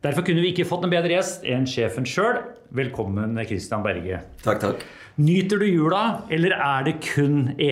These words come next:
Speaker 1: M i, i hatten om dagen?
Speaker 2: Nei, det blir mye E M. Man sitter jo med de siste forberedelsene. Eh, man prøver selvfølgelig også å nyte, eh, sammen med familie. Eh, mye god mat, eh, men også mye jobb.
Speaker 1: Har du lagt på deg, eller?
Speaker 2: Eh,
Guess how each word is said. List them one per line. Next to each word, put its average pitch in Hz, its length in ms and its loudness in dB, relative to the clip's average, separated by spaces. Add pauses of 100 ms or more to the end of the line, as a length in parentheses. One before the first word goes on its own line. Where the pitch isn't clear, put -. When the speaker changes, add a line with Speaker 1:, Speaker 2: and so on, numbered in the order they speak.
Speaker 1:
M 113 240 0
i, 131 80 2 (320)
i 123 80 2
hatten 117 460 0
om 110 100 0
dagen? 110 300 0 (240)
Speaker 2:
Nei, 107 240 -6
det 110 100 2
blir 101 240 0
mye 101 240 0
E 98 140 0 (100)
M. 90 160 -2 (560)
Man 92 160 -4
sitter 90 300 -4
jo 90 100 -4
med 92 80 -2
de 92 80 0
siste 90 320 -6
forberedelsene. 90 720 -2
Eh, 123 320 0
man 117 180 -2
prøver 92 300 0
selvfølgelig 147 460 -2
også 139 100 -4
å 131 60 0
nyte, 127 340 -2
eh, 151 240 -8 (140)
sammen 139 340 -8
med 139 80 -8
familie. 131 400 -6
Eh, 135 320 -10
mye 143 400 -6
god 160 160 2
mat, 156 300 -4 (100)
eh, 156 400 -6
men 147 240 -6
også 131 300 -6
mye 127 160 -4
jobb. 120 180 -6
Speaker 1:
Har - 640 -14
du 135 60 0
lagt - 180 -4
på 110 80 0
deg, 147 80 2
eller? 202 240 0 (560)
Speaker 2:
Eh, 127 580 2